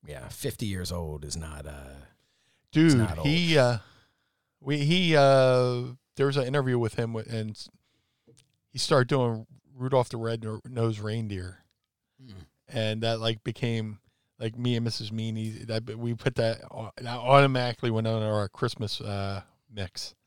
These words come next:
Speaker 1: That's awesome.
Speaker 2: You know, we, we always have to travel. We, we try to do unconventional Christmas music for our, our, our, uh, mix, and that
Speaker 1: Mm-hmm.
Speaker 2: was always in there. D M X rap and, uh, Rudolph the Red-Nosed Reindeer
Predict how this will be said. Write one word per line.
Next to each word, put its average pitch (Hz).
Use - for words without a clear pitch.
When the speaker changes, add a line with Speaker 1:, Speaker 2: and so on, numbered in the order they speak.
Speaker 1:
That's -
awesome. -
Speaker 2:
You 110
know, 107
we, 131
we 139
always 139
have 123
to 123
travel. 113
We, 196
we 175
try 185
to 160
do 143
unconventional 120
Christmas -
music 127
for 110
our, 107
our, 104
our, 104
uh, 98
mix, 113
and 107
that 113
Speaker 1:
Mm-hmm. 120
Speaker 2:
was 110
always 104
in 101
there. 95
D 110
M 101
X -
rap 104
and, 95
uh, 92
Rudolph 101
the -
Red-Nosed 95
Reindeer 98